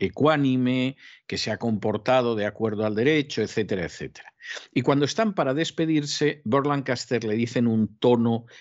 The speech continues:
exculpatorio: "Créame usted que nunca pensamos que se podría llegar a, al horror de lo que fue el nazismo". Y entonces, en ese momento, Spencer Tracy le dice:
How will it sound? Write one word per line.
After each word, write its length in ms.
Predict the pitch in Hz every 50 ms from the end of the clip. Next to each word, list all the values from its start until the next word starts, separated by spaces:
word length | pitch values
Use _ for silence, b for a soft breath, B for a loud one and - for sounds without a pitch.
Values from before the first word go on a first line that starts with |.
| B B -
exculpatorio: 1000 | 113 110 - - 117 113 104 - 120 110 110 - 127 123 123 127 135 - _ _ _
"Créame 420 | - 139 165 170 170 160 147 135
usted 520 | 120 - - - - - 139 131 - - B B B B B B B _
que 140 | - 120 117
nunca 600 | 135 151 175 165 170 - 160 143 143 - _ _
pensamos 1080 | _ 113 107 104 104 104 107 - - - 147 139 131 131 135 131 131 - - - - - _
que 100 | - 92
se 140 | - - 87
podría 380 | - 92 98 110 117 120 127
llegar 560 | 117 101 95 104 110 110 120 123 - - _ _ _ _
a, 220 | 165 175 165 170
al 320 | - - - 208 214 214 208
horror 480 | 208 208 208 - - 127 135 135 127 120
de 120 | 113 101
lo 100 | 98 92
que 140 | 90 92 90
fue 180 | - - 107
el 80 | 104 92
nazismo". 640 | 87 82 76 - - - - - - - - _ _ _ B B B B B B B B B B
Y 100 | - 127
entonces, 460 | 123 123 185 185 180 202 175 - -
en 80 | 123 135
ese 160 | 147 - 160
momento, 380 | 147 143 135 135 135 131 - 127
Spencer 500 | 110 - - 131 127 123 123 - 117 101
Tracy 380 | - - 120 120 120 - - 110
le 140 | 101 101
dice: 480 | 95 95 90 85 - - 80 67 -